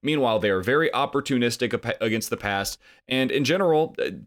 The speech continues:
people just don't have efficiency whenever they're throwing against South Carolina. They have a pretty low completion percentage. They have a very low yards per attempt. They give up a, or they end up with a lot of interceptions on the back end. South Carolina defensively just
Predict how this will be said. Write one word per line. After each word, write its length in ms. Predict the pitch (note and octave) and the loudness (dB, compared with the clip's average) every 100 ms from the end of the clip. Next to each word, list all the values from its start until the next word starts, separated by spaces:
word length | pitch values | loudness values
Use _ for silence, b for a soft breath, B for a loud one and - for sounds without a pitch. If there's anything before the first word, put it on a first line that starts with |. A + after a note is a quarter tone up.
| - | -6
people 200 | C3 G3+ | -4 -2
just 100 | - | 0
don't 140 | F#3 | 2
have 100 | G#3+ | 2
efficiency 600 | A2 C3 G#3 C#4 G2 D2+ | 2 0 0 0 0 -4
whenever 360 | C2+ A2+ A#2 G#2+ | -2 0 0 0
they're 140 | G#2 | 0
throwing 500 | G#2 A2+ A2 G#2+ G2+ | 0 4 4 4 2
against 320 | F#2+ G2+ G#2 - | 0 0 -2 0
South 240 | G2+ - | -2 -2
Carolina. 520 | G#2+ F#2+ F#2 E2+ D#2+ | 0 2 2 0 -2
They 80 | E2 | 0
have 100 | G#2 | 0
a 60 | G#2 | 0
pretty 240 | C3+ C#3 | 0 2
low 180 | C#3+ C#3 | 2 2
completion 480 | B2 - B2 - A2 | -2 0 0 0 -2
percentage. 480 | A2+ A#2 A2+ A2 | -2 0 0 0
They 80 | F#2+ | 0
have 140 | F2 E2+ | 0 0
a 40 | |
very 280 | G2 B2 B2+ | 0 2 4
low 200 | A#2+ A#2+ | 4 2
yards 300 | G#2+ A2+ A2+ | 4 2 0
per 200 | - A#2 | -2 0
attempt. 440 | G#2+ A2 G#2+ G2+ - | 0 0 0 -2 -2
They 120 | F#2 | 0
give 220 | G#2+ A#2+ | 0 0
up 120 | A2+ | 0
a, 200 | A2 G#2 b b - | 0 -2 b b -2
or 100 | G2+ | 2
they 260 | G2+ F#2+ - | 0 -2 -2
end 220 | A#2+ B2 | 0 2
up 160 | A#2 A#2 | 0 0
with 100 | G#2+ | 2
a 40 | |
lot 200 | G#2 G#2+ | 2 2
of 80 | G#2 | 0
interceptions 560 | F#2+ - G2+ - G2+ | 0 0 -2 -2 -4
on 80 | F#2+ | -2
the 80 | F2+ | -2
back 300 | B2+ B2 - | -2 -4 -2
end. 200 | A#2 G#2+ b b | 0 -2 b b
South 220 | - D3+ - | -4 -4 0
Carolina 340 | F#3 F3+ F3 | 2 2 0
defensively 540 | C#3+ B2+ C#3+ B2 A2 G2+ | -2 -2 -2 0 0 0
just 200 | A#2+ | 0